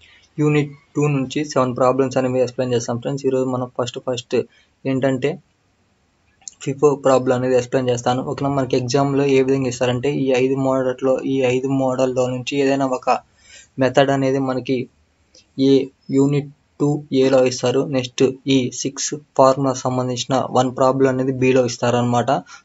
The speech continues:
So అందుకని నేను ఈ ఫిఫోకి సంబంధ-, ఈ మెథడ్స్కి సంబంధించి five problems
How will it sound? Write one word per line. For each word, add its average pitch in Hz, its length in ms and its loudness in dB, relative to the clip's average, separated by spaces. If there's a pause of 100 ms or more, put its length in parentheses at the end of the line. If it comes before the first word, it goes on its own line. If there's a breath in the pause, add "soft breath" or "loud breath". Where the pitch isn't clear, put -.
So 143 60 0 (120)
అందుకని 135 380 -2 (100)
నేను 131 220 -2 (180)
ఈ - 20 2 (140)
ఫిఫోకి 139 380 0
సంబంధ-, 127 340 -4 (100)
ఈ - 20 -2 (640)
మెథడ్స్కి 127 420 0
సంబంధించి 131 460 -2
five 123 160 2 (120)
problems 131 480 2